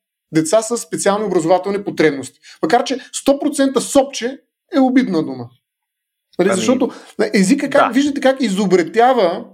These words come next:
Speaker 1: а, изобретява обидни думи. И, нали, цензурата винаги ще ги гони,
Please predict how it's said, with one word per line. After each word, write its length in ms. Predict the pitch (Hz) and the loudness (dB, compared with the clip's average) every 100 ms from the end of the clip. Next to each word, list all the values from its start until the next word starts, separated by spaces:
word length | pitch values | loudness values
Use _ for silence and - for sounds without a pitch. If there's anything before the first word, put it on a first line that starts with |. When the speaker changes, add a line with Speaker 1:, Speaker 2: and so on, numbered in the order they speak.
| - | -4
Speaker 1:
а, 200 | 180 170 | 0 2
изобретява 840 | 202 180 151 165 165 233 254 247 254 | 2 0 0 0 4 4 4 0 -2
обидни 380 | 196 208 190 190 | -4 -4 -2 0
думи. 280 | 185 160 - | 0 0 0
И, 80 | |
нали, 360 | 185 247 247 - - | 0 0 -4 -10 0
цензурата 460 | 262 269 269 262 | 2 4 2 0
винаги 280 | 196 254 262 | 0 2 0
ще 120 | - | -2
ги 120 | 196 | -2
гони, 360 | 160 165 160 262 | 0 2 2 0